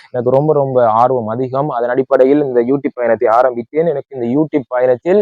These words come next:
தற்பொழுது ஒரு அங்கீகாரம், ஒரு வெகுமதி கிடைத்திருக்கிறது. ஒரு வருட காலமாக நான் இந்த YouTube பயணத்தில் எனது நேரத்தை செலவழித்து உங்களுக்காக வீடியோ மேக் பண்ணி நான்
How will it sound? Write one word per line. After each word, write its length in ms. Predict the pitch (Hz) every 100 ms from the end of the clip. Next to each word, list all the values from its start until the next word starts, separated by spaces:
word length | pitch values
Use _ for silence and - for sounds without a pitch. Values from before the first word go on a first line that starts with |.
| 196 _ _
தற்பொழுது 460 | 127 - 151 139 156 160 160
ஒரு 160 | 131 127
அங்கீகாரம், 600 | 123 175 190 156 151 151
ஒரு 140 | 135 120
வெகுமதி 460 | 131 170 151 139 127
கிடைத்திருக்கிறது. 720 | 127 131 139 123 135 131 156 175 120
ஒரு 180 | 131 143
வருட 260 | 139 160 135
காலமாக 640 | 131 127 123 127 156 180 202 _ _ _ 127
நான் 200 | 139 143
இந்த 160 | 139
YouTube 400 | 139 170 156 151
பயணத்தில் 500 | - 131 139 143 160 143
எனது 160 | 131
நேரத்தை 440 | 120 139 139 123 120
செலவழித்து 500 | 127 123 127 123 151
உங்களுக்காக 600 | 131 127 123 127 117 123
வீடியோ 320 | 117 135 139 131
மேக் 240 | 117 110
பண்ணி 240 | 120 117 113
நான் 200 | 113